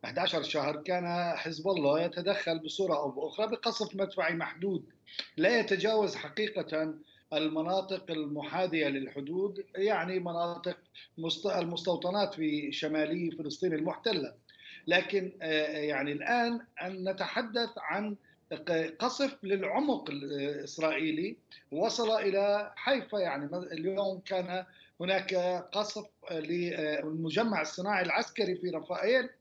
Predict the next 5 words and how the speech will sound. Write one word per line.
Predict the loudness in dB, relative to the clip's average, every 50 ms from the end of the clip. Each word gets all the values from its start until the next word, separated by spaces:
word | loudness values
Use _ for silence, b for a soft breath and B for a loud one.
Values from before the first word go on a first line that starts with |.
| _ B B B B -8 -2
وهو، | 0 0 2 2 2 2 4 4 2 2
يعني، | 0 -2 -2 -2 -2 -4 -6 -6 -8 -8 -6
آه، | -2 0 0 0 0 0 -2 -4 -4
شمالي، | -2 -2 -2 2 4 4 4 4 2 0 -2 -4 -4 -6 -6 -2
آه، | -2 -2 0 0 0 0 -2 -4